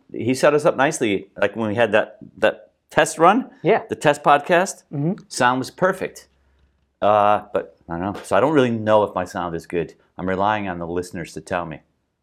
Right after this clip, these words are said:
Speaker 2: Yeah. And, uh, you know, maybe Paul one day, when
Speaker 1: Maybe
Speaker 2: he
Speaker 1: one
Speaker 2: decides to show up.
Speaker 1: We,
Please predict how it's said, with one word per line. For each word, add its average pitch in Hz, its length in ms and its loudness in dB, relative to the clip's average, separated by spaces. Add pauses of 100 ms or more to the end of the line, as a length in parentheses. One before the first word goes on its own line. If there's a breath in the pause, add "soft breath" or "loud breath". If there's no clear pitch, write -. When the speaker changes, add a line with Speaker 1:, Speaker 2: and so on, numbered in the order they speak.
(240)
Speaker 2:
Yeah. 147 300 0 (640)
And, 151 300 -2 (160)
uh, - 60 -20 (340)
you 165 120 -4
know, 127 160 -2
maybe 143 360 0
Paul 151 400 2
one 120 400 -4
day, 113 440 -2 (400 loud breath)
when 139 100 0
Speaker 1:
Maybe 151 100 2
Speaker 2:
he 165 60 4
Speaker 1:
one 156 100 2
Speaker 2:
decides 127 360 0
to 117 80 -6
show 123 280 0
up. 131 280 0
Speaker 1:
We, 120 120 -4